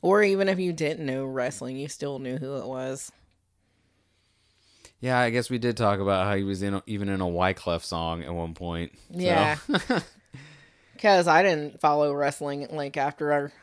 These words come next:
Speaker 1: like, a certain time with my family. I didn't follow it at all. And really, I didn't follow it with them. Like, I just was in the background while they were watching it.
Speaker 2: <laughs> While they were doing their actual backyard wrestling.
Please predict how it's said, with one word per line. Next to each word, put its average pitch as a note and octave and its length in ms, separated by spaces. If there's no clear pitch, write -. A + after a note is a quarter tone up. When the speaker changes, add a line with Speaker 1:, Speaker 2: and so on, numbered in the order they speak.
Speaker 1:
like, D3+ 220
a D3+ 60
certain D3 340
time C#3+ 260
with C#3+ 120
my C3+ 140
family. C#3 600
I C#3 100
didn't C#3+ 260
follow C3+ 260
it F#3 80
at C3+ 160
all. C#3 260
And E3 120
really, G3 280
I D#3 80
didn't D#3+ 200
follow D#3+ 320
it A#2+ 80
with C#3 160
them. D3 380
Like, C#3+ 180
I D3 100
just C#3+ 240
was D3+ 300
in D3+ 120
the C#3+ 60
background C3+ 580
while C3+ 180
they C#3 180
were C3 140
watching C3+ 360
it. C3+ 140
Speaker 2:
<laughs> G#3+ 1000
While G2 120
they G2 100
were F#2+ 80
doing F#2 240
their F2+ 100
actual F#2 420
backyard F2 540
wrestling. F#2 500